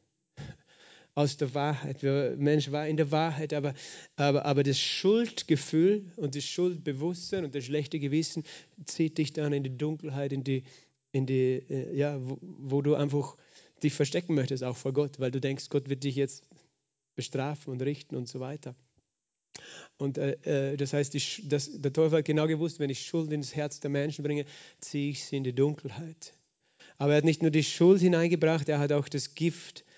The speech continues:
seiner Natur, seines Wesens eben den Menschen eingeimpft. Durch, so wie die Zähne einer Schlange, wo Gift, äh, rauskommt. Und so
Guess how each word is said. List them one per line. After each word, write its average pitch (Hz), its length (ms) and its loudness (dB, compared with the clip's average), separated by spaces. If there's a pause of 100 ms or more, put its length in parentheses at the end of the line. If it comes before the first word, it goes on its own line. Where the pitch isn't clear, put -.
(180)
seiner 139 400 0
Natur, 139 480 2
seines 135 580 -4
Wesens 143 520 -4
eben 127 240 -4
den 131 140 -4
Menschen 131 440 -6 (640)
eingeimpft. 139 920 -2 (460)
Durch, 135 180 -10
so 143 260 -6
wie 135 60 -4
die 131 160 -4 (160)
Zähne 143 400 -2
einer 139 180 -4
Schlange, 139 540 -4 (400)
wo 123 320 -2
Gift, 147 420 -4
äh, - 140 -4
rauskommt. 139 1120 -2 (1080)
Und 135 280 0 (320)
so 156 420 6